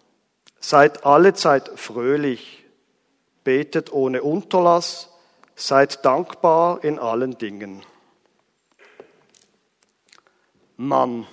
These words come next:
manchmal, da verwünscht mit Bibel aber so richtig. Seid geduldig zu jedermann, und jeder Frau. Hebt Frieden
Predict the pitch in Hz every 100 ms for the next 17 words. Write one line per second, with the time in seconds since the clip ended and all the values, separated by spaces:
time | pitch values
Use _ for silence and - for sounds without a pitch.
0 | _ - _ 123 135 147 208 214 196 202
1 | 202 - - - _ _ _ _ 160 -
2 | 151 165 165 - 160 151 143 160 180 180
3 | - 135 117 - 104 104 120 110 - -
4 | 117 - - _ _ _ _ _ _ _
5 | _ _ _ - 214 233 233 - 185 190
6 | 208 247 220 160 - - _ _ _ _
7 | _ 117 139 143 185 196 185 131 120 -
8 | _ _ _ _ _ _ 117 113 120 139
9 | 160 143 - 113 107 131 123 - _ _
10 | _ _ _ _ _ _ _ _ - 185
11 | 220 - - - 156 180 214 196 120